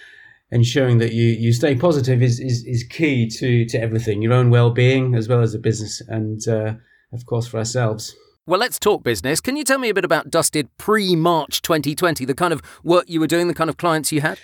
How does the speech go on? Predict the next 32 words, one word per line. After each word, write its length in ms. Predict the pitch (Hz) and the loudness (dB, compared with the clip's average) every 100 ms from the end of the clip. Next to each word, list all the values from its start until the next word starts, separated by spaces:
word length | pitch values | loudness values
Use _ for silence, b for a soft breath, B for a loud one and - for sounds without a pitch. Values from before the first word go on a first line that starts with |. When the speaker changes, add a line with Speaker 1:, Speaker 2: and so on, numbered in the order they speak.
| b b b - | b b b 2
Speaker 1:
Um, 380 | 214 240 226 226 | 4 4 0 2
well, 180 | 226 | 2
we 380 | 220 262 269 254 | 4 0 -2 -4
were 480 | 214 202 196 190 165 156 | 0 2 2 0 -4 -4
very 280 | 170 208 | 0 2
much 400 | 185 180 139 - - | 4 2 0 -6 -4
on 140 | 175 160 | 0 2
a 480 | 147 143 135 123 - - _ | 4 2 2 -2 -8 -18 _
growth 360 | - 123 123 - | 0 2 2 0
curve 380 | 165 175 196 170 | 2 4 4 0
in 100 | 135 | 0
terms 320 | 151 143 123 | 2 2 2
of 80 | 117 | 0
the 80 | |
business, 540 | 123 147 147 160 165 147 | 2 0 0 0 0 0
and 120 | 127 | 0
we 120 | 123 | 2
had 200 | 113 113 | 2 0
targets 480 | - 139 151 147 - | 0 2 2 0 -2
to 120 | - | -2
meet. 420 | 139 151 165 165 - | 2 2 2 -2 -4
We 320 | 131 127 127 - | -2 -2 -6 -6
just 220 | 120 143 | -2 -2
come 120 | - 135 | 2 0
off 140 | 120 | 0
the 80 | 117 | -2
back 260 | 123 127 | -2 0
of 120 | 127 117 | 0 0
a 80 | |
very 340 | 104 117 131 123 | 0 0 2 2
good 220 | 123 120 | 2 2
year 420 | 113 131 135 135 | 2 4 4 2